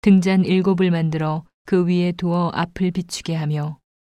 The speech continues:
그 불집게와 불똥 그릇도 정금으로 만들지니,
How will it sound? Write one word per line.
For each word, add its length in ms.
그 160
불집게와 760
불똥 420
그릇도 520
정금으로 600
만들지니, 760